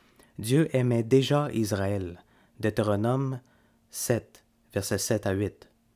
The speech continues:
Il avait permis de manière surnaturelle à Abraham et Sarah, dans leur vieil âge, d'avoir un enfant d'où viendrait, avec le temps, Israël.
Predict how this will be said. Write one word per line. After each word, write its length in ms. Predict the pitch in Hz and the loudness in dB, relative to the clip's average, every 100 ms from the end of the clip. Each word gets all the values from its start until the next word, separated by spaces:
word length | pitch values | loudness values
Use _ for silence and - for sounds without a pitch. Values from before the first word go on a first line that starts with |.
| _ _ _ _ _ _ _ _ _ _ _ _ _ _ | _ _ _ _ _ _ _ _ _ _ _ _ _ _
Il 160 | 117 117 | -4 0
avait 200 | 117 147 | 2 0
permis 320 | 156 131 156 | 0 0 2
de 80 | 127 | 2
manière 380 | 110 110 120 123 | 2 2 2 0
surnaturelle 760 | - 120 107 101 113 110 127 | -2 0 0 -2 -4 -4 -2
à 120 | 110 101 | -2 -2
Abraham 480 | 98 95 110 135 - | -2 -2 -2 -4 -4
et 120 | 113 | -4
Sarah, 460 | 104 107 95 113 147 _ - | -2 -4 -2 -4 -6 _ -6
dans 160 | 110 104 | -2 2
leur 180 | 98 | 0
vieil 300 | 98 107 101 | 0 0 2
âge, 440 | 101 135 123 101 - - - - | 0 0 -4 -8 -14 -20 -20 -14
d'avoir 380 | 107 107 123 127 | -2 0 2 2
un 140 | 117 113 | 2 0
enfant 460 | 110 - 139 139 | -2 -2 -2 0
d'où 240 | 117 135 156 | 0 0 0
viendrait, 580 | 123 110 95 113 156 _ _ | 2 2 0 -4 -6 _ _
avec 300 | - 101 101 | -8 -4 -2
le 120 | - 90 | -2 -2
temps, 240 | 113 151 - _ _ - | -2 -4 -8 _ _ -4
Israël. 760 | 139 123 110 98 92 - 98 | -2 2 2 0 -2 -8 -14